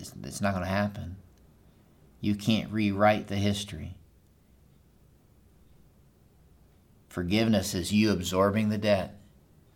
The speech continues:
releasing them so that you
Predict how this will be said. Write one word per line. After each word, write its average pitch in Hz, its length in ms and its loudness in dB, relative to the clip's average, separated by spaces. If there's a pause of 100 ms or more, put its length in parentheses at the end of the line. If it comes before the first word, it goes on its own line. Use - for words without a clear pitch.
(120)
releasing 104 640 2
them 85 400 -4 (600)
so - 220 -2
that - 160 -2
you 104 420 0